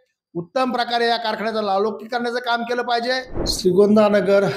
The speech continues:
विधानसभा मतदारसंघामध्ये प्रचाराची रणधुमाळी या ठिकाणी मोठ्या प्रमाणात सुरुवात झालेली आहे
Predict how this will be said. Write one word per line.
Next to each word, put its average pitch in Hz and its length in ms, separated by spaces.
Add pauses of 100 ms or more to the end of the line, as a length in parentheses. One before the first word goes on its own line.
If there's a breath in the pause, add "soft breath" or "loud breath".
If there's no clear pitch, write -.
(300 loud breath)
विधानसभा 175 580
मतदारसंघामध्ये 165 1160
प्रचाराची 160 720
रणधुमाळी 151 640
या 147 80
ठिकाणी 143 420
मोठ्या 143 320
प्रमाणात 139 480
सुरुवात 139 500
झालेली 135 340
आहे 143 340